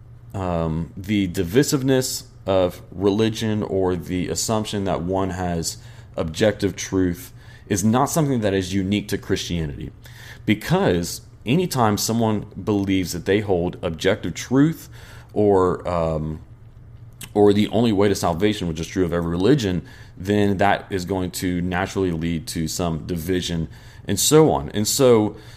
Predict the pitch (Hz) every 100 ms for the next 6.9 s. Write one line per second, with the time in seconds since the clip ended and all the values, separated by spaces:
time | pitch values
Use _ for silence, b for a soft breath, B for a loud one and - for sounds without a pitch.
0 | B 110 - 180 233 120 101 95 92 90
1 | 82 - - - 95 120 151 117 120 165
2 | - - 87 98 110 120 113 110 127 147
3 | - - 95 - 98 - 139 - - -
4 | B B B - 101 92 87 107 139 143
5 | - 113 151 156 113 92 101 101 85 95
6 | 98 - 80 - 87 - 104 90 -